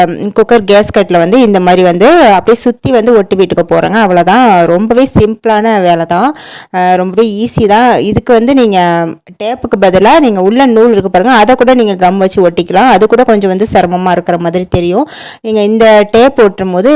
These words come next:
ரொம்பவே வந்து ஈஸியா இருக்குங்க. இதே போல, அஹ், நான் ஃபர்ஸ்ட் வந்து ஒயிட் கலர் ஒட்டிக்கிறேன், அதுக்கப்புறம் ம-, கொஞ்சம் கேப் விட்டு அதுக்கப்புறம் நான் அடுத்த கலர் வந்து ஒட்டிக்கிறேன். இதே போல, அஹ், மாத்தி மாத்தி கலர் வந்து ஒண்ணுக்கு ஒண்ணு மாத்தி மாத்தி நம்ம ஒட்டும் போது பார்க்கறதுக்கு அழகா இருக்குங்க.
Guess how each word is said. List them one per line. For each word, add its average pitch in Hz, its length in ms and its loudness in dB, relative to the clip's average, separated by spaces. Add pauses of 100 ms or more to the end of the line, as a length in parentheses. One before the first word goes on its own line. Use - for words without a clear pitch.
(200)
ரொம்பவே 196 360 -2
வந்து 196 220 -2
ஈஸியா 185 340 -4
இருக்குங்க. 165 340 -4 (160)
இதே 196 240 2
போல, 190 200 2 (520)
அஹ், 202 180 -4
நான் 196 140 -2
ஃபர்ஸ்ட் 214 280 -2
வந்து 233 200 2
ஒயிட் 214 240 0
கலர் 208 220 4
ஒட்டிக்கிறேன், 190 420 2
அதுக்கப்புறம் 208 460 2 (200)
ம-, 175 280 -2
கொஞ்சம் 196 400 -2
கேப் 196 280 2
விட்டு 196 220 2
அதுக்கப்புறம் 190 500 0
நான் 175 300 0
அடுத்த 180 280 -2
கலர் 170 260 0
வந்து 165 180 -2
ஒட்டிக்கிறேன். 165 480 -2 (880)
இதே 208 240 -2
போல, 190 200 2 (520)
அஹ், 202 240 -2
மாத்தி 226 320 0
மாத்தி 214 280 0
கலர் 214 300 2
வந்து 214 260 0
ஒண்ணுக்கு 202 360 -2
ஒண்ணு 196 220 -2
மாத்தி 185 280 -2
மாத்தி 185 240 0
நம்ம 185 200 0
ஒட்டும் 175 260 -2
போது 208 160 0
பார்க்கறதுக்கு 202 540 0
அழகா 170 260 0
இருக்குங்க. 165 380 -4